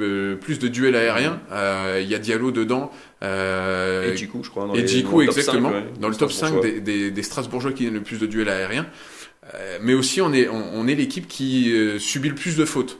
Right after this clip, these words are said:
Speaker 1: Dans, on est dans le top cinq, je crois qu'on a cent dix fautes depuis le début de saison. Donc voilà, ça montre nos faiblesses,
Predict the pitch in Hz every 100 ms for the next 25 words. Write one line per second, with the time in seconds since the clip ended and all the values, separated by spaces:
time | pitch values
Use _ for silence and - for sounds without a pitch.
0 | - 107 110 104 110 135 120 110 110 107
1 | 147 147 113 104 92 - 135 127 - 139
2 | 113 - 113 110 104 - 110 160 - -
3 | - - 117 131 123 135 160 202 196 139
4 | 147 156 156 135 170 190 -